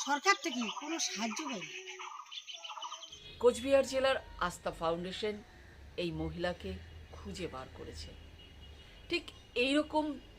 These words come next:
Speaker 2: মহিলাদেরই তারা প্রতি বছর নারী সম্মান দেন নারী দিবসে।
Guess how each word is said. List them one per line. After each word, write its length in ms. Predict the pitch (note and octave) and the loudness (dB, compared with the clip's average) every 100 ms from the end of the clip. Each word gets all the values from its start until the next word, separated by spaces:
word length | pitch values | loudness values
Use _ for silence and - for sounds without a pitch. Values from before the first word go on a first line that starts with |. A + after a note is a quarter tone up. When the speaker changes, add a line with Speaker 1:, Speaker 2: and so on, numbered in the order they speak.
| - | -10
Speaker 2:
মহিলাদেরই 760 | E3+ F3 E3 G3+ F#3 F3 F3 F#3+ | -4 -4 -2 2 2 2 -2 -2
তারা 300 | F3 D#3 D#3 | 0 2 0
প্রতি 300 | F3 F3+ F3+ | -4 -6 -2
বছর 420 | D#3 D#3+ - F3+ F3 - - - - - | -2 -2 -4 -6 -8 -14 -16 -16 -16 -10
নারী 340 | E3+ F3 F3+ F#3 | -2 2 2 0
সম্মান 500 | - C#3+ C#3+ D#3+ D#3+ | -4 -6 -2 -2 0
দেন 220 | F3+ F3+ - - - | 0 0 -6 -16 -12
নারী 320 | D#3+ E3 D3+ D3 | -4 -2 -2 -4
দিবসে। 420 | B2+ B2 B2 - | -8 -10 -10 -12